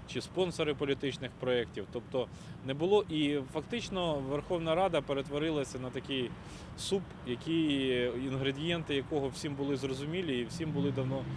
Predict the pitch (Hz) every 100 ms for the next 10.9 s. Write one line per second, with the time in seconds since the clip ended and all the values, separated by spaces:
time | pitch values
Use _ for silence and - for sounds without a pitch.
0 | - - - 240 165 143 147 139 127 151
1 | 190 180 143 135 170 156 139 135 143 143
2 | - - - 170 - 147 131 156 151 143
3 | 135 123 131 139 139 156 185 139 127 156
4 | 156 139 - - - - 139 139 - 165
5 | 139 139 139 139 - 92 80 - 139 160
6 | 151 165 185 170 156 147 156 151 165 160
7 | 147 147 147 196 190 117 - - - -
8 | - 165 - 160 139 131 127 147 147 135
9 | 120 - 127 123 123 143 143 120 117 135
10 | 143 127 127 120 127 117 113 - 82